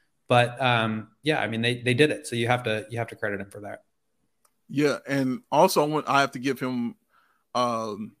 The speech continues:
Speaker 2: that kind of credit too, because he, he, <laughs> I'm trying to put this in, in a, in a nicer way, but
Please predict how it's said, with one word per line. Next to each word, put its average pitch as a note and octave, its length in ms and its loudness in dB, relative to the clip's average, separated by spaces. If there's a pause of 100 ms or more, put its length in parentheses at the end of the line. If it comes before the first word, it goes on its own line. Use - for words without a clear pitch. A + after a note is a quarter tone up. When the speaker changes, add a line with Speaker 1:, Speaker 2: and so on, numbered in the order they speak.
(220)
Speaker 2:
that C#3+ 160 2
kind C#3 180 2
of A2+ 100 -6
credit C3+ 320 0
too, F3+ 300 -2
because B2+ 560 -4 (760)
he, F#3+ 260 -2
he, F3+ 300 2 (180)
<laughs> - 640 -6
I'm A#3+ 80 2
trying G3+ 200 8
to F#3+ 60 8
put F#3 180 8
this D3+ 200 2
in, C3+ 200 -2
in C3+ 120 -4
a, B2+ 80 -4 (140)
in C3+ 100 -4
a B2+ 40 -2
nicer C#3 340 -4
way, A2 240 -4 (680)
but C#3+ 320 4